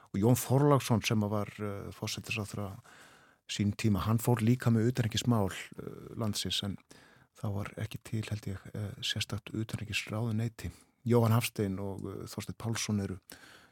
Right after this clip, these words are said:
undantekningarnar frá þessu. Nú, uh, aðeins að þingstörfunum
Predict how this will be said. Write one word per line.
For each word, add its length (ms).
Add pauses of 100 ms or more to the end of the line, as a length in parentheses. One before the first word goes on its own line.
(120)
undantekningarnar 1040
frá 160 (580)
þessu. 300 (2250)
Nú, 120 (120)
uh, 320 (400)
aðeins 400
að 160 (200)
þingstörfunum 760